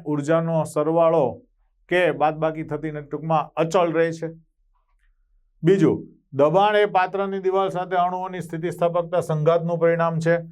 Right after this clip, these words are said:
અણુઓ અથડાય છે અને પાછા ફરે છે, તો આ સ્થિતિસ્થાપક સંઘાત છે, એનું પરિણામ છે દબાણ.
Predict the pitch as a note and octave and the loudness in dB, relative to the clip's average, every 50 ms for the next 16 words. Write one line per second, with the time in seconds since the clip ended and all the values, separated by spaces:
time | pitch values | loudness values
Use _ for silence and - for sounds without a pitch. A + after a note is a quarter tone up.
0 | - _ _ _ _ _ _ _ _ - C#3 D3+ E3+ F#3 F#3+ G3 G#3 G3 G3 - | -20 _ _ _ _ _ _ _ _ 0 0 2 4 4 4 2 2 2 0 0
1 | F#3 F3 G#3+ A3 G#3+ F#3+ E3+ E3 - - - - - _ _ _ _ _ - - | 0 2 2 2 4 4 2 0 -2 -6 -16 -18 -18 _ _ _ _ _ -14 -10
2 | C#3 C#3+ C#3 - D#3+ D#3 C#3+ - - G3 F3+ - E3 D#3+ D#3+ D#3 C#3 - A#2 G2 | -8 -8 -4 0 0 0 0 2 0 -2 -2 0 -2 -2 0 -2 -4 -6 -10 -14
3 | G2+ _ _ _ _ _ _ _ _ _ _ - E3 E3 E3+ E3 E3 E3 F#3 F#3 | -14 _ _ _ _ _ _ _ _ _ _ 0 0 2 2 0 -2 -6 -6 -4
4 | - A#3+ A3+ A#3 - F#3 G3+ G3 G#3 G#3 - - G3+ G3 F#3 F3+ G3 G3+ G3 G3 | -2 -2 -2 -2 0 0 0 2 0 -2 -2 0 -4 -2 0 2 2 0 0 -2
5 | G3+ G3 F#3+ F3 F3+ G3+ G#3 G3+ G3 F#3+ G3 G3 F#3+ G3 G3 F3+ E3+ F3+ F3+ E3 | -4 -4 -4 -2 -2 -4 -4 -2 -2 0 0 0 0 -2 -4 -4 -8 -8 -6 -4
6 | E3+ F3 F3+ F3+ F3+ E3+ | -2 -2 -2 -2 -4 -6